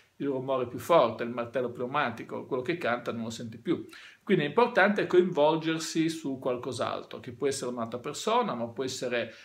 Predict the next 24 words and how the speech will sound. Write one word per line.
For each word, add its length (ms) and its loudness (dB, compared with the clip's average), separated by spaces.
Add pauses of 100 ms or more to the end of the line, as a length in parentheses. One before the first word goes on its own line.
(200)
anche 320 -8
un'idea, 400 2
una 220 -4
cosa, 360 2
una 160 -6
situazione, 500 -4
quindi 200 -4
comunque 460 0
generare, 720 4
direzionare 640 2
la 80 -2
nostra 260 -4
mente 240 -6
su 140 -12
qualcos'altro. 760 -8 (300)
E 120 4
se 120 4
vuoi 140 6
farlo 260 6
rosicare 960 2
questo, 840 -2 (800)
devi 300 8
dimostrargli 640 4
indifferenza. 840 0